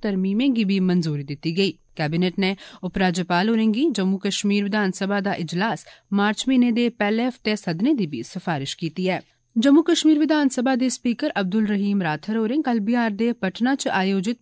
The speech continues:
प्रिसाइडिंग अफसरें दे पचासीवें कुल भारतीय सम्मेलन बीह् सौ पंजी च हिस्सा लैता ते इसी संबोधित कीता।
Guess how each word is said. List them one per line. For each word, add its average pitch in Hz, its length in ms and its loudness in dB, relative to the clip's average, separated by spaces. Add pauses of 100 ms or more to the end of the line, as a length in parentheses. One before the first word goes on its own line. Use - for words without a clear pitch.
प्रिसाइडिंग 202 500 -2
अफसरें 220 440 -2
दे 226 160 0
पचासीवें 240 680 0
कुल 196 220 -2
भारतीय 208 360 -2
सम्मेलन 180 580 0
बीह् 196 160 -4
सौ 202 140 -4
पंजी 190 340 0
च - 200 -8
हिस्सा 190 260 -4
लैता 208 320 0
ते 240 140 -2
इसी 175 220 -4
संबोधित 143 520 -6
कीता। 180 320 -4